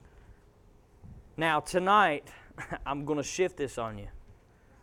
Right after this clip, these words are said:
And I hope you're ready. Are you ready? Now watch. Maybe you've heard all this before.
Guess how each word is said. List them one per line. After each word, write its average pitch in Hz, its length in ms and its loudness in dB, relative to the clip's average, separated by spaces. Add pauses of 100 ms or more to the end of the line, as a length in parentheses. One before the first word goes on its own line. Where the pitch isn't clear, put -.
(100)
And 127 100 -4
I 127 60 0
hope 156 240 4
you're 170 120 6
ready. 170 340 8
Are 147 80 6
you 175 160 6
ready? 240 400 12 (1080)
Now 143 80 0
watch. 165 600 10 (1400)
Maybe 208 300 6
you've 220 220 2
heard 220 220 6
all 175 140 10
this 156 240 2
before. 120 540 -4